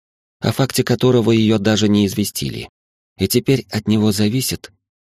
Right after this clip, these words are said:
да что угодно. Психованный машинный разум, который пишет жуткие истории с помощью отрезанных голов и бесследно пропавших студентов, мог ждать от нее любого ответа. Но за последние дни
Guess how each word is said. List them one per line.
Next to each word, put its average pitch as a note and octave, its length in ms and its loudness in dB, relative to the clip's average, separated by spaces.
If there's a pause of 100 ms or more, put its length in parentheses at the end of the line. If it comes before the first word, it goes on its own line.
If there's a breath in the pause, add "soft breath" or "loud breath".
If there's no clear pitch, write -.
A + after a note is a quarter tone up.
(280)
да - 160 -6
что - 300 0
угодно. D2+ 640 -2 (560)
Психованный A2 540 0
машинный G#2+ 480 2
разум, G2 380 0
который F#2+ 400 0
пишет G2+ 360 0
жуткие F#2 460 -2
истории F#2+ 500 0 (360)
с - 80 -18
помощью G#2 420 2
отрезанных F#2+ 520 0
голов G2 440 0 (360)
и G#2+ 60 -4
бесследно A2+ 520 2
пропавших G#2 500 -2
студентов, A#2 580 -2 (300)
мог C#3 240 0
ждать B2+ 280 -2
от A#2+ 120 0
нее A#2 220 2
любого G2+ 420 2
ответа. - 640 -10 (800)
Но A2 180 4
за B2 120 2
последние A#2 640 2
дни A#2+ 400 2